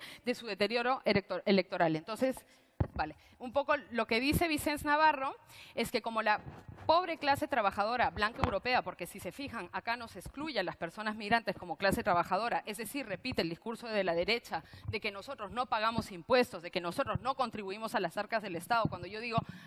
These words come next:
a ver, si Navarro es, eh, economista, ¿por qué no va a ver cuántas personas migrantes que luego son ilegalizadas han pagado impuestos cuando han tenido papeles durante ocho,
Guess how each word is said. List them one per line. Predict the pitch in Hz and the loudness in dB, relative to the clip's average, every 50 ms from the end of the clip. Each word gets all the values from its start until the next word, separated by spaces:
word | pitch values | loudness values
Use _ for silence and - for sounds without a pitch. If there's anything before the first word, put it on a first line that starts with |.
| - | -4
a | - 208 | -2 -2
ver, | 214 220 208 | -2 -2 -4
si | - 226 | -8 -8
Navarro | 196 196 214 240 262 277 302 | -6 -2 0 0 0 0 -2
es, | - - | -6 -8
eh, | - - 214 208 202 - 226 | -10 -10 -10 -8 -6 -6 -6
economista, | 202 202 190 190 202 240 277 320 - - 277 285 | -4 -4 -4 -4 -4 -4 -6 -6 0 2 2 2
¿por | - 240 220 | 2 0 -6
qué | - 254 | -4 -2
no | 254 262 262 | 0 2 4
va | 262 262 | 4 4
a | |
ver | 254 262 269 302 440 - - - - - - - - | 4 4 2 0 -2 -4 -6 -8 -8 -8 -10 -14 -4
cuántas | - 285 294 302 - 320 | 0 0 2 2 0 -2
personas | - 269 233 - 277 269 277 269 | -4 -6 -4 -2 -2 -2 -2 -4
migrantes | 254 233 233 247 254 240 - 202 - | -6 -2 0 0 0 0 -2 -8 -8
que | - 196 | -8 -8
luego | 214 247 277 254 214 196 | -6 -4 -4 -4 -4 -6
son | - 247 254 269 | -10 -12 -12 -10
ilegalizadas | 277 262 226 208 202 196 196 202 - 262 240 254 285 370 - 269 | -10 -8 -6 -4 -4 -4 -6 -8 -6 -4 -2 -2 -2 -4 -6 -10
han | - 233 | -10 -4
pagado | - 247 247 247 254 | -2 -2 -2 -2 -2
impuestos | 254 240 - 269 269 262 - 285 269 | -4 -4 -4 -4 -4 -4 -6 -8 -8
cuando | - 240 208 208 | -8 -8 -8 -8
han | 220 - | -8 -8
tenido | 240 233 240 254 | -10 -10 -10 -6
papeles | 214 233 202 - 247 233 196 - | -4 -4 -4 -4 -6 -6 -8 -8
durante | 202 185 170 - 196 | -8 -8 -8 -6 -8
ocho, | 208 - - 262 240 | -10 -8 -10 -10 -12